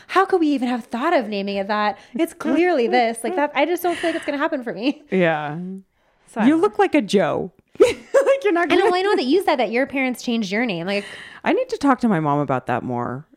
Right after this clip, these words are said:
Speaker 2: because I wanna know exactly if it
Speaker 1: like,
Speaker 2: was
Speaker 1: what the thought process was.
Speaker 2: Yeah, I wish I could call her right now. She's so cute.
Speaker 1: Hey, Joy's mom.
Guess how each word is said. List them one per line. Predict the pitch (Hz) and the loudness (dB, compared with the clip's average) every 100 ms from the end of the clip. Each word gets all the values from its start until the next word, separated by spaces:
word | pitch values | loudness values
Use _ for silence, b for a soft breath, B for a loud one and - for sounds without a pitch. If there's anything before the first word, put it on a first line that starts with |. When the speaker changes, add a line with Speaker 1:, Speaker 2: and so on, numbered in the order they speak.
| _ | _
Speaker 2:
because | 180 170 | -6 -2
I | 175 | 0
wanna | 190 220 | 2 2
know | 196 170 | 2 0
exactly | 156 151 139 147 | 0 -2 -2 -4
if | 139 | -4
it | 143 | -2
Speaker 1:
like, | |
Speaker 2:
was | 233 196 | -2 -2
Speaker 1:
what | |
the | 214 | -4
thought | 180 - | -6 -6
process | 196 208 214 | -10 -8 -6
was. | 220 | -4
Speaker 2:
Yeah, | 170 131 139 | -4 -4 -6
I | 175 | -8
wish | 202 | -8
I | 208 | -8
could | 175 | -10
call | - 139 | -8 -6
her | 131 | -6
right | 131 - | -8 -10
now. | 120 143 170 | -10 -10 -14
She's | - 220 | -14 -12
so | 190 | -12
cute. | 160 - 135 170 202 | -12 -12 -14 -14 -12
Speaker 1:
Hey, | 339 339 339 339 | -8 -6 -6 -6
Joy's | 339 339 | -6 -6
mom. | 294 277 277 | -6 -6 -4